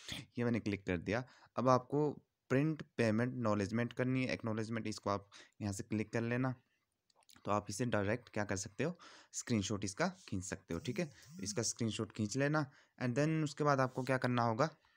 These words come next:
अगर आप चाहते हो कि आपको आपका एप्लीकेशन फॉर्म भी प्रिंट आउट निकालना है तो यहाँ से आपको बैक आ जाना है and उसके बाद आपको क्या करना है, माई एप्लीकेशन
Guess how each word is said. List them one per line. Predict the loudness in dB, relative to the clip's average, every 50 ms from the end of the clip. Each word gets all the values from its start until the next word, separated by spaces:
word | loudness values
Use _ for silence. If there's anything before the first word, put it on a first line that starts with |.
| _ _ _ _ _ _ _ _ _ _ _ _ _ _ -20 _ _ _ _ _ _ _ -18 -18 -18 -20 -8 _ 2
अगर | 4 6 8
आप | 8 6 6 4
चाहते | 0 0 0 0 2 2
हो | 2 2
कि | 2 2 2 2 2 -2 -8 -18 -14 0 2
आपको | 2 2 2 -2 -4
आपका | -4 0 0 0 2 2
एप्लीकेशन | -2 -2 -2 -4 -2 0 0 0 -2
फॉर्म | -2 -2 -2 -2 -2
भी | -2 -4
प्रिंट | -2 -2 -2 0 0
आउट | 0 0
निकालना | 0 -2 0 0 0 0 0 0
है | -2 -2
तो | -2 -4
यहाँ | -4 -2 -4 -4
से | -4 -6
आपको | -4 -6 -6 -2
बैक | -2 -2 0 0 -2
आ | -2
जाना | -2 -2 -2 -2 -2 -2
है | -2 -4 -4 -8 _ -20 -20 -20 _ _ _ _
and | -6 -2 -2 -2 -4 -4
उसके | -10 -6 -2 0
बाद | 2 2 2
आपको | 0 -2 -2 -2
क्या | -2 -2 0
करना | 0 0 0 2
है, | 0
माई | 2 0 2 0 0
एप्लीकेशन | -2 -2 -4 -2 -2 -4 -4 -2 -4 -4